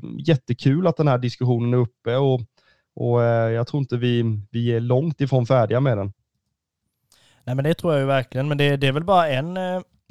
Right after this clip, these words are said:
Speaker 2: <clears throat> en grej eller en typ av engagemang. Dels då, som du säger, supportrar som drar igång,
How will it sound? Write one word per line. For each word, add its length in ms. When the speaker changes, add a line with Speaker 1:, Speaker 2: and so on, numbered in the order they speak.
Speaker 2:
<clears throat> 400
en 360
grej 460
eller 220
en 320
typ 400
av 140
engagemang. 720
Dels 300
då, 160
som 120
du 80
säger, 180
supportrar 480
som 160
drar 140
igång, 340